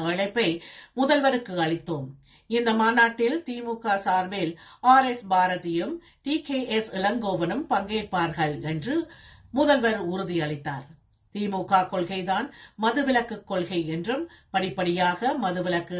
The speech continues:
அமுல்படுத்தப்படும் என்றும் முதல்வர் உறுதியளித்துள்ளார்.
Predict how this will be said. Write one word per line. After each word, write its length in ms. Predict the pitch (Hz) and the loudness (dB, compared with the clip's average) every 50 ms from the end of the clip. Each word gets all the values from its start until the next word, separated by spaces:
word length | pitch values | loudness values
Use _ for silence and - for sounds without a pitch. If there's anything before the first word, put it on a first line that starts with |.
| 165 - | -4 -4
அமுல்படுத்தப்படும் 880 | 151 156 170 196 254 277 - 240 208 - - 180 - 185 165 170 165 165 | -4 -4 -2 -2 -2 -2 -2 -4 -4 -4 -4 -6 -4 -4 -4 -2 -2 -2
என்றும் 340 | 156 160 156 208 208 190 151 139 - - - - _ - | -2 -2 -2 -2 -2 -2 -4 -6 -8 -16 -20 -20 _ -8
முதல்வர் 480 | 185 196 185 180 175 165 196 226 262 262 180 | -4 0 0 2 2 2 0 0 -2 -2 -4
உறுதியளித்துள்ளார். 920 | 175 190 196 170 175 165 151 147 151 147 - 160 151 143 151 151 147 143 | -6 -6 -4 -2 0 0 0 0 -2 -4 -4 -4 -2 0 0 0 0 -2